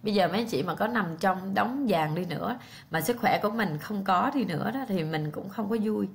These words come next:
để mà mình nằm trong đống vàng, đúng không? Nhưng mà nếu như mình có sức khỏe thì mình sẽ làm được tất cả những cái khác. Thì đây là một trong hai cái sản phẩm mà có thể giúp hỗ trợ và phòng được rất là nhiều các bệnh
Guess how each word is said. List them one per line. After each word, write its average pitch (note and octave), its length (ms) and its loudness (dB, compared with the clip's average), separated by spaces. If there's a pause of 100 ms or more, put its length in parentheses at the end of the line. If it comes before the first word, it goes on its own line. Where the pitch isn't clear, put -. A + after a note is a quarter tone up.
(320)
để - 400 2
mà F#3 140 2
mình D3+ 420 -2
nằm D#3+ 200 2
trong F3+ 160 0
đống A3 180 0
vàng, F3 240 2
đúng G#3 120 0
không? G3+ 160 0 (540)
Nhưng G#3 160 4
mà F3+ 180 6
nếu G3 100 4
như B3+ 140 4
mình F3 200 2
có A#3 220 6
sức C4+ 240 -4
khỏe G#3 360 4 (460)
thì F3+ 120 -2
mình E3 180 0
sẽ G3 100 0
làm F#3 240 4
được D3+ 180 0
tất C4 160 2
cả F3 140 2
những F#3 180 -4
cái G#3+ 120 0
khác. C#4 260 -2 (520)
Thì E3 140 2
đây G#3 240 6
là E3 340 4 (260)
một E3+ 240 -2
trong G#3 140 4
hai G#3 260 2
cái A#3+ 80 0
sản E3+ 220 0
phẩm A#3 360 -2
mà E3 320 2
có A#3+ 140 6
thể G3+ 180 2
giúp F3+ 220 0 (120)
hỗ E3 380 -2
trợ C#3+ 320 4 (120)
và F3 140 4
phòng E3+ 460 0
được D#3+ 240 2 (260)
rất C4 260 4
là G#3+ 140 6
nhiều E3 200 2
các B3 220 0
bệnh D3+ 260 2